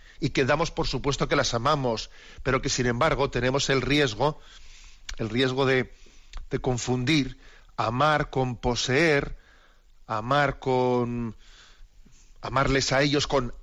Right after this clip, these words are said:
amarnos a nosotros mismos, porque a veces confundimos amar con mendigar afectividad y otras cosas. Hoy en día nuestra cultura está muy afectada por el narcisismo.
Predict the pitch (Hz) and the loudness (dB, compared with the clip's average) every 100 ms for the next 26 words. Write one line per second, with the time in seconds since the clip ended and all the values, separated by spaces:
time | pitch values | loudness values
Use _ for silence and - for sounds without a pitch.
0 | - 123 127 139 147 120 120 120 117 113 | -8 -4 0 2 0 -2 -4 -4 -2 -4
1 | 110 127 - 107 131 185 123 131 147 - | -2 -2 -2 -2 0 0 2 0 -2 -4
2 | 110 107 107 101 113 135 - 139 123 131 | -4 0 2 2 0 -2 0 0 0 -2
3 | 127 147 147 165 - 110 107 139 151 165 | 0 2 2 0 0 -2 2 2 2 0
4 | - - - - 131 123 123 120 113 117 | -6 -20 -20 -8 -4 -2 0 -2 0 0
5 | 120 139 131 123 110 - 117 123 196 - | 2 2 0 -2 -4 -4 0 4 2 0
6 | - 117 110 104 101 - - 107 - - | -8 -6 -6 -6 -8 -8 -6 -6 -6 -10
7 | - - - - - 120 123 127 135 139 | -16 -16 -20 -20 -8 -2 0 2 4 4
8 | 143 - - - - 120 - 127 120 107 | 2 -4 -20 -20 -12 -8 -4 -2 -2 0
9 | 143 131 151 139 127 214 262 165 - 120 | 0 2 2 0 0 -2 0 0 0 -4
10 | - 160 160 156 131 123 120 113 107 113 | -2 -2 0 0 0 0 0 -2 -4 -4
11 | - 143 127 104 110 95 | 0 0 0 -2 -4 -4